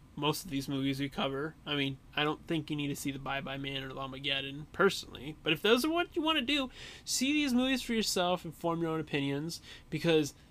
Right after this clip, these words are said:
that is what film is about, and this is a perfect example of just that. See this movie and form your own opinion and your own interpretation. And that being said, it's been another episode of The Film Freaks. Thank you again for listening,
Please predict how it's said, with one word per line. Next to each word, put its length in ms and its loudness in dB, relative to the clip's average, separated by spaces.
that 240 4
is 200 4
what 160 0
film 300 0
is 120 0
about, 420 0
and 140 0
this 160 0
is 100 -4
a 60 0
perfect 640 -2
example 580 -4
of 120 -10
just 280 -8
that. 280 -10
See 260 -2
this 200 0
movie 380 0
and 140 -8
form 460 -4
your 140 -2
own 120 -4
opinion 560 -6
and 120 -8
your 120 -8
own 120 -4
interpretation. 960 -8
And 100 -8
that 160 2
being 160 4
said, 480 2
it's 80 -16
been 160 -6
another 240 0
episode 320 0
of 60 0
The 60 -4
Film 280 2
Freaks. 300 0
Thank 240 4
you 120 6
again 220 8
for 140 0
listening, 520 4